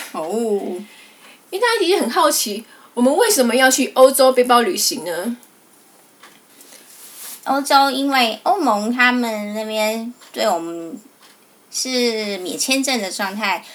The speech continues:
Speaker 1: 所以非常适合背包旅行。那每到一个地方都能看到不一样的风俗文化和景致，我们会觉得新鲜又有趣。走出去，那个我们从小到大学，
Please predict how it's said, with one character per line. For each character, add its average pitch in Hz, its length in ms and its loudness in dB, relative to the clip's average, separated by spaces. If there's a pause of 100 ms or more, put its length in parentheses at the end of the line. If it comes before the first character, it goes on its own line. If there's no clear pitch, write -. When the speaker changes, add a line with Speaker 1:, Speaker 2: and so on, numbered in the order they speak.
(120)
Speaker 1:
所 - 140 -10
以 208 140 -4
非 254 140 -4
常 233 200 2
适 240 220 -4
合 202 80 -2
背 202 140 -4
包 196 180 0
旅 180 160 -8
行。 165 380 -8 (540)
那 226 260 -2
每 196 200 -4
到 240 140 4
一 247 60 4
个 240 100 -2
地 240 220 -4
方 233 200 0
都 226 120 -2
能 208 100 -4
看 226 140 -6
到 214 100 -2
不 302 200 -8
一 220 100 -4
样 214 180 -2
的 180 200 -8
风 285 280 -8
俗 - 360 -10
文 175 200 -8
化 208 240 -4
和 208 240 -4
景 - 240 -12
致， 226 300 -6 (380)
我 175 60 -10
们 180 120 -10
会 240 100 -4
觉 214 160 -6
得 202 140 -6
新 320 200 -4
鲜 302 220 -2
又 269 140 -4
有 175 160 -8
趣。 185 400 -6 (240)
走 - 180 -10
出 269 140 -10
去， 247 380 -6 (1300)
那 220 100 -12
个 185 380 -2 (640)
我 202 140 -6
们 196 260 -6
从 233 220 -4
小 277 140 -2
到 214 160 0
大 214 280 2
学， - 200 -6